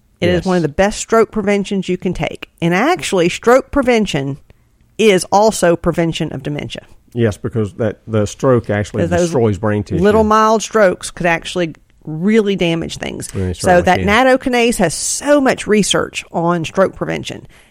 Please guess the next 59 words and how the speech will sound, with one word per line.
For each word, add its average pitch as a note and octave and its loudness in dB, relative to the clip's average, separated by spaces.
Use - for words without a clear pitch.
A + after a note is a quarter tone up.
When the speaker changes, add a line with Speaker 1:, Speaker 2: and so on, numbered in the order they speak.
Speaker 1:
And E3+ 0
so F3+ 2
when E3+ 0
you F3 0
start - 0
talking A3+ 2
about G3+ 2
dementia A3+ -2
prevention, A#3+ 0
you F3 -2
wanna F3 0
talk, F3 -2
talk F3+ 0
about G#3 2
stroke - 2
prevention. E3+ -4
Speaker 2:
Right. D3 0
Speaker 1:
So, F#3 4
but, F3+ -2
you G3 -4
know, F3+ 2
you F3+ 0
do G#3 4
have G#3+ 2
to G#3+ -8
be G#3 0
careful G#3+ 2
if F3 -2
you're F3+ 0
on F#3 2
a E3 -2
blood G3 2
thinner. C#3+ -6
So E3 -6
I D#3 0
did F3 0
wanna G3 2
mention, G3+ 0
if D#3 -6
you're E3 0
on F3 2
a - 2
Speaker 2:
Mm-hmm. F#3+ 0
Speaker 1:
blood B3 4
thinner, D#3+ -4
a D#3+ -4
prescription - -4
blood A#3 2
thinner, D3+ -4
then D#3 -8
you D#3 -12
might E3+ -4
wanna D#3+ -4
call E3+ 0
and D#3 -6
make D#3+ -2
sure F3+ -2
what D#3+ -2
you're, D#3+ -6